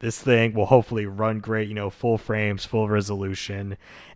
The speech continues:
And I just like the idea. You know, I mentioned it in the Fantasy Draft episode that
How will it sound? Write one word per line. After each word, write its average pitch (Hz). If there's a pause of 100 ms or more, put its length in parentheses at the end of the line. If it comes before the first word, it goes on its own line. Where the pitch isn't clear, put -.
And 233
I 208
just 285
like 240
the 214
idea. 131
You 117
know, 127
I 135
mentioned 202
it 190
in 135
the 117
Fantasy 117
Draft 104
episode 107
that 110